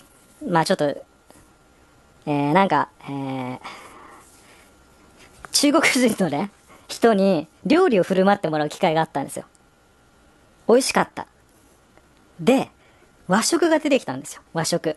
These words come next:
なんだったかそれが忘れちゃった。あの、えー、何？肉じゃがだったかなんだったか忘れちゃいましたけど、美味しいんだけど、なんかね、酸っぱいっつうかね、あのね、紹興酒の味がするんですよ。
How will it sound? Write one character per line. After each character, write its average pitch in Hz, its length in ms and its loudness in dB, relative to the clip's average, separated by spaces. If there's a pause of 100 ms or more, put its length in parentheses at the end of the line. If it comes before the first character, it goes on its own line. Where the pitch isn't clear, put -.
な 285 160 4
ん 339 80 4
だ 285 80 6
っ - 80 -8
た - 80 0
か 185 80 2
そ 175 100 -2
れ 175 80 2
が 165 100 2
忘 - 80 -8
れ 160 60 -6
ち - 60 -4
ゃ 156 40 -2
っ - 60 -8
た。 156 220 -4
あ 170 100 -2
の、 170 340 -2 (760)
え - 40 -4
ー、 165 720 2
何？ 156 320 0 (180)
肉 202 280 4
じ 233 80 4
ゃ 233 40 4
が 226 120 4
だ 240 80 6
っ 240 100 -2
た 180 80 0
か 165 100 -2
な 185 160 2
ん 185 40 0
だ 170 80 -2
っ - 40 -14
た 151 80 -6
か 143 80 -4
忘 143 100 -4
れ 180 100 2
ち 170 60 -4
ゃ 175 40 0
い - 20 0
ま 180 80 0
し - 60 -6
た 165 60 -6
け 139 100 -8
ど、 139 200 -4 (1160)
美 320 80 4
味 330 80 0
し - 80 -2
い 403 40 2
ん - 20 2
だ 190 100 2
け 151 100 -8
ど、 151 160 -8 (1500)
な 359 100 6
ん 349 40 0
か 190 100 2
ね、 143 180 -6 (120)
酸 - 220 -8
っ - 60 -20
ぱ 277 120 4
い 254 40 0
っ - 60 -6 (100)
つ - 100 -8
う - 20 -8
か 151 100 -4
ね、 151 100 -4
あ 147 60 -4
の 147 100 -6
ね、 147 180 -8 (300)
紹 349 320 2
興 392 180 4
酒 220 140 0
の 170 60 0
味 156 140 -4
が 156 80 -6
す - 120 -6
る 165 60 -2
ん 147 40 -2
で 135 60 -6
す - 80 -12
よ。 - 80 -16